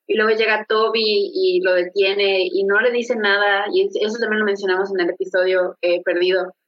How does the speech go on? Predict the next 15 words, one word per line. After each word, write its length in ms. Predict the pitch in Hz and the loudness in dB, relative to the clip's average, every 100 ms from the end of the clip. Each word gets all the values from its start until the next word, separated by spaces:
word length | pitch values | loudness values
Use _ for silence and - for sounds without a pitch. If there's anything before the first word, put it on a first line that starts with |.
| _ _ | _ _
que 140 | 220 | -2
no 180 | 214 240 | -2 0
tiene 240 | 311 339 349 | 2 2 2
que 100 | 262 | 0
decirle 560 | 254 254 240 247 247 | 0 0 0 2 0
absolutamente 800 | 220 226 226 220 214 240 214 220 | -2 -4 -2 -2 0 -2 -2 -4
nada, 280 | 208 196 208 | 0 0 0
ni 80 | 214 | -2
una 180 | 226 254 | -2 -2
sola 280 | 254 247 247 | 0 -2 -2
palabra, 380 | 196 185 190 226 | 0 2 2 0
y 80 | 214 | -2
con 200 | 202 202 | -4 -2
pura 280 | 214 220 | 0 0
mirada 500 | 233 180 175 196 233 | 0 0 2 0 -2